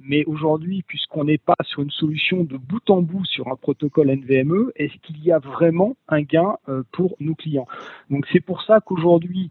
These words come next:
évidemment, c'est bien d'avoir un nice to have. Maintenant, la vraie difficulté derrière tout ça, c'est de démontrer, évidemment, de démontrer ce gain et surtout, bien sûr, bah, d'être, euh,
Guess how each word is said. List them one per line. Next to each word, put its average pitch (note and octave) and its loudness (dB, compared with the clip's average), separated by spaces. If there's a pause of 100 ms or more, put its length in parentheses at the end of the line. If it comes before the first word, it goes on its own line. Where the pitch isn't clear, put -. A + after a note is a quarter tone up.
(140)
évidemment, D#3 -2 (200)
c'est - -14
bien D#3+ 0
d'avoir C#3+ 4
un C3+ -4
nice D3 0
to E3 0
have. B3+ 4 (420)
Maintenant, F3+ 0
la D#3 2
vraie D3 2
difficulté E3 -2
derrière D3 6
tout - -16
ça, F#3+ 4 (140)
c'est E3+ 6
de C3 -10
démontrer, F3+ 2
évidemment, D3 -2 (340)
de B2 -8
démontrer D#3+ 2
ce - 0
gain F3 2 (300)
et D3+ 6
surtout, G#3 -2
bien - -2
sûr, F#3+ 2
bah, B2+ 2
d'être, C#3+ 2
euh, A#2+ 0